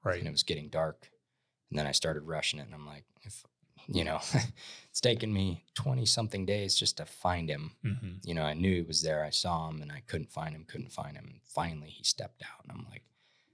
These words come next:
Speaker 2: "There's a perfect little flat spot on a
Speaker 1: Mm-hmm.
Speaker 2: rock cliff. That's where I'm shooting from."
Speaker 1: Right.
Speaker 2: I couldn't get any closer.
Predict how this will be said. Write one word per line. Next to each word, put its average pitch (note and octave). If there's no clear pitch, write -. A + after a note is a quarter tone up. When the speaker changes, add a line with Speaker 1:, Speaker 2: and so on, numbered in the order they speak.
Speaker 2:
"There's -
a -
perfect -
little G2+
flat -
spot F2+
on E2+
a -
Speaker 1:
Mm-hmm. F2
Speaker 2:
rock E2
cliff. -
That's D#2+
where E2
I'm -
shooting C#2+
from." -
Speaker 1:
Right. F#2
Speaker 2:
I F#2
couldn't A2
get A#2
any D#2
closer. -